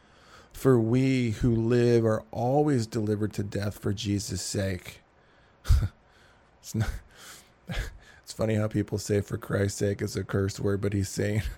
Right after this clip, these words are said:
<laughs> "for Jesus' sake," "for Christ's sake." This, he says, "We were delivered for Jesus' sake, that the life of Jesus also may be manifested in our mortal flesh," our temporary body.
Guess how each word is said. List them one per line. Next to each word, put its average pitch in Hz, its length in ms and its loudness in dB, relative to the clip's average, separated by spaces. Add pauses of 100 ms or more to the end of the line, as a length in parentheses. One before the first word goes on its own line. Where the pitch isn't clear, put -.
(120)
<laughs> - 280 -20
"for 123 160 -2
Jesus' 120 560 0
sake," 101 640 0
"for 107 180 -4
Christ's 113 540 -2
sake." 120 640 0 (640)
This, 117 180 2
he 131 240 4
says, 131 240 0
"We 131 140 2
were 131 120 6
delivered 131 680 4
for 127 160 0
Jesus' 120 500 0
sake, 151 360 0
that 110 200 -4
the 117 80 2
life 113 520 2
of 127 120 0
Jesus 113 520 -2 (100)
also 139 480 -2
may 113 220 -2
be 107 160 0
manifested 107 1120 -2
in 107 360 -4
our 104 420 -6 (580)
mortal 113 760 2 (160)
flesh," 98 540 -8
our 104 160 -6
temporary 104 960 -4
body. 90 680 -8